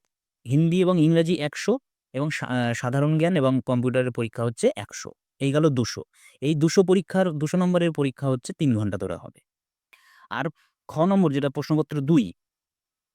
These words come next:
সেই প্রশ্নপত্র দুইয়ের মধ্যে মূল যে বিষয়, যে, যে সাবজেক্ট আলো-, মানে অ্যাপ্লাই করবে, বাংলা হলে বাংলা, ইংরাজি হলে ইংরাজি, যেমন করে, সেটা হচ্ছে সাবজেক্টিভ পরীক্ষা।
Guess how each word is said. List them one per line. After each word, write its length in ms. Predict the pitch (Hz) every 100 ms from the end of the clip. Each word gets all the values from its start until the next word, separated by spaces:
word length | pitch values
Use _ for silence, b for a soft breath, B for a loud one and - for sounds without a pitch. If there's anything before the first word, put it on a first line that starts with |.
| _ -
সেই 160 | 170
প্রশ্নপত্র 560 | 202 190 196 180 165 165
দুইয়ের 260 | 147 151 147
মধ্যে 260 | 143 147
মূল 400 | 180 123 170 196
যে 100 | 170
বিষয়, 300 | 160 143 147
যে, 140 | 131 131
যে 120 | 127
সাবজেক্ট 380 | 123 113 113 107
আলো-, 260 | 113 104 110
মানে 320 | 104 101 98
অ্যাপ্লাই 300 | 110 113 104
করবে, 340 | - 101 110
বাংলা 280 | 151 113 107
হলে 140 | 104 101
বাংলা, 240 | 98 101
ইংরাজি 300 | 101 98 98
হলে 140 | 95 95
ইংরাজি, 380 | 95 101 233
যেমন 320 | 175 120 104 92
করে, 200 | 127 277 b b b
সেটা 120 | 135
হচ্ছে 120 | 147 208
সাবজেক্টিভ 500 | 139 113 110 - 92
পরীক্ষা। 340 | 80 - _